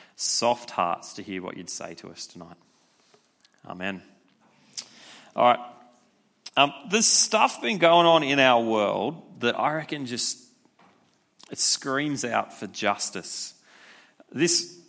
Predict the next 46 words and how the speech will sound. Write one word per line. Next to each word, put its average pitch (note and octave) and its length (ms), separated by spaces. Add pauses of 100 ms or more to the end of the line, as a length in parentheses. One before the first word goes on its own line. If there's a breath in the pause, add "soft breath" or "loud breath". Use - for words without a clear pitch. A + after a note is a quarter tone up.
(120)
this C#3+ 320
winter, C#3 420
isis C#3 760
blew B2+ 300
up A2+ 180
hundreds C#3 460
of A#2+ 160
people A2 340
in G#2 240
bombings. B2 560 (300)
Um, G2+ 320
more A#2 160
than A#2 100
a A2 60
thousand A#2+ 460
people A2+ 260
have G#2 100
been G#2+ 180
killed A2 360
from G2+ 160
their G2 140
attacks - 600 (420 loud breath)
this B2+ 340
year. A2 360 (460 loud breath)
Last A#2+ 360
month, B2+ 460
you'll B2 100
remember A#2 440
they G#2+ 140
did G#2+ 140
an A2 60
attack A#2 380
where A2 180
they G#2+ 160
drove A2+ 340
a G#2 40
truck - 380
through A#2+ 160
a G2+ 40
crowd A#2+ 380
of G2 160
kind A2 200
of G2 60
families A2+ 580
and G2+ 180
people A2 460